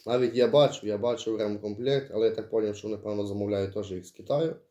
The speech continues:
І ремкомплект коштує сімсот,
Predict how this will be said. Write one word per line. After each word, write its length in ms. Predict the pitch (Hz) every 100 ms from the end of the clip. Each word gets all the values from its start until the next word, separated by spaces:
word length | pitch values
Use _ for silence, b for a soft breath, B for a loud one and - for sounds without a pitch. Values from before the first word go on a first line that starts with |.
| _ _ _ _ _
І 80 | 101
ремкомплект 560 | 120 113 107 117 113
коштує 600 | 117 113 - 113 107 101 - _ _
сімсот, 840 | - - 104 98 123 131 - -